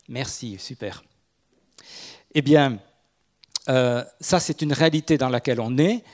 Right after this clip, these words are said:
on s'en préoccupe, on prie pour cela, euh, et c'est important.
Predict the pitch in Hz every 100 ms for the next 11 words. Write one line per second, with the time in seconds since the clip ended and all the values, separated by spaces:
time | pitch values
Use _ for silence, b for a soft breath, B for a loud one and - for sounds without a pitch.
0 | b - 135 131 123 160 160 - 180 214
1 | 220 - 143 - 165 208 196 - 160 127
2 | 165 - _ _ b b b b - 131
3 | 123 117 120 139 127 165 170 160 139 104